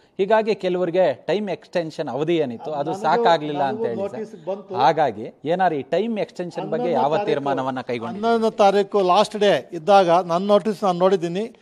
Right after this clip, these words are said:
Speaker 2: ನಾನು ಕೆಲವೊಂದು ಪೊಲೀಸ್ ಸ್ಟೇಷನ್ ಮುಂದೆ ನೋಡಿದ್ದೀನಿ, ಜನ ಸಾಗರೋಪಾರಿ ಜನ ಕ್ಯೂ ನಿಂತ್ಕೊಂಡಿದ್ರು. ಆಮೇಲೆ ಅವ್ರೇನೋ ಏಳು ಗಂಟೆಗೆಲ್ಲ ಸ್ಟಾಪ್ ಮಾಡಿ ಆಗಲ್ಲ ಅಂತ ಹೇಳಿದ್ದಾರೆ ಅಂತೇಳಿ ಬಂದು ನೋಟಿಸ್ ಬಂತು.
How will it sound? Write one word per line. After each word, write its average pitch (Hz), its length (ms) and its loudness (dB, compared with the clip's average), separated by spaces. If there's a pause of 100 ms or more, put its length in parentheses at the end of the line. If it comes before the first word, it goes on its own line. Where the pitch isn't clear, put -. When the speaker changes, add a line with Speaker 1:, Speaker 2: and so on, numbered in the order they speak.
(240)
Speaker 2:
ನಾನು 208 320 2
ಕೆಲವೊಂದು 202 360 2
ಪೊಲೀಸ್ 208 240 0
ಸ್ಟೇಷನ್ 202 440 -4
ಮುಂದೆ 190 220 -4
ನೋಡಿದ್ದೀನಿ, 185 440 -2
ಜನ 170 260 -4 (800)
ಸಾಗರೋಪಾರಿ 214 1200 6
ಜನ 190 260 0
ಕ್ಯೂ 208 200 -4
ನಿಂತ್ಕೊಂಡಿದ್ರು. 190 920 -2 (340)
ಆಮೇಲೆ 220 380 2
ಅವ್ರೇನೋ 208 640 6
ಏಳು 202 280 2
ಗಂಟೆಗೆಲ್ಲ 208 380 0
ಸ್ಟಾಪ್ 196 400 2
ಮಾಡಿ 196 300 0
ಆಗಲ್ಲ 196 300 4
ಅಂತ 190 160 0
ಹೇಳಿದ್ದಾರೆ 180 300 0
ಅಂತೇಳಿ 175 340 -2
ಬಂದು 160 300 -6
ನೋಟಿಸ್ 170 280 -6
ಬಂತು. 175 440 -8